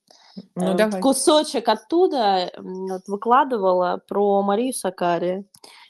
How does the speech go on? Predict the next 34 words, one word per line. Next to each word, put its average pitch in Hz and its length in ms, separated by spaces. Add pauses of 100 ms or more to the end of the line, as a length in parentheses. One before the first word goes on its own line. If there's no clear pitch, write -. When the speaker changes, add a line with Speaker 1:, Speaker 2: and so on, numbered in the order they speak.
(140)
Speaker 2:
Э, 208 260
шт-, - 300 (120)
э, 214 120
всё - 360
сегодня 196 420
крутится 202 400
вокруг 214 280
Сакари, 269 480
может, 240 240
она 247 180
и 233 140
Австралиан 226 540
Оупен 294 320
выиграет, 226 280
<laughs> - 180
кстати. - 540 (1120)
Speaker 1:
Это 202 220
было 190 180
бы 185 120
мощно. 180 360 (480)
Speaker 2:
Ну 240 200
вот, 214 320
э, 196 100
в 196 40
общем, 202 420
э, 196 580
там 240 160
у - 20
неё 247 120
был 233 160
диалог 247 460
с - 100
её 214 100
тренером 185 680